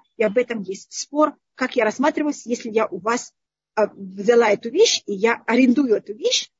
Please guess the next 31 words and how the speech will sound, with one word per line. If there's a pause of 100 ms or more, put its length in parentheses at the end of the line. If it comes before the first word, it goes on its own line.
(300)
какой
мой
закон,
если
с
этой
вещью
что-то
происходит. (1000)
Сейчас
был
вопрос,
одну
минуту. (800)
Почему
евреи
не
забирают
у
Ватикана
нашу
менуру
обратно
в
Израиль? (380)
Значит,
первым
делом,
если
вы
знаете,